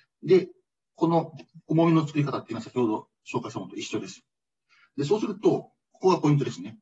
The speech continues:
エスアイからユージェーへ至る経路の重みの和は何なのかっていう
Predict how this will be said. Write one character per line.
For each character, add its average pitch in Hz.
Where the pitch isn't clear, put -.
エ -
ス 143
ア 302
イ 285
か 117
ら 107
ユ 156
ー 196
ジ 214
ェ 185
ー 123
へ -
至 110
る 160
経 -
路 98
の 104
重 117
み 117
の 107
和 -
は 127
何 143
な 120
の 113
か -
っ -
て -
い -
う -